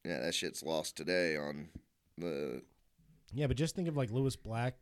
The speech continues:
Speaker 2: like, debating Dave Chappelle.
Speaker 1: Hmm.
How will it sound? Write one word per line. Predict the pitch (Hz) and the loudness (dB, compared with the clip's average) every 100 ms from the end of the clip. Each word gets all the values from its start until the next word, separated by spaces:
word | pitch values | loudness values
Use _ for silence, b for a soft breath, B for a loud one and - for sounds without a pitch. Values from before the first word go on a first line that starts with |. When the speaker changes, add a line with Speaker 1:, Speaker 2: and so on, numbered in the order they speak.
| - - | -20 -14
Speaker 2:
like, | 135 123 - - _ - 110 | -4 -4 -4 -18 _ -10 -4
debating | 123 131 131 131 110 | 2 4 4 2 0
Dave | 117 117 | 0 -2
Chappelle. | 110 113 - 98 - - - - - - - - _ _ _ _ _ _ _ _ _ _ _ _ _ _ _ _ _ _ _ _ _ _ _ | -2 2 2 2 -8 -18 -20 -20 -20 -20 -20 -20 _ _ _ _ _ _ _ _ _ _ _ _ _ _ _ _ _ _ _ _ _ _ _
Speaker 1:
Hmm. | 127 120 | 0 2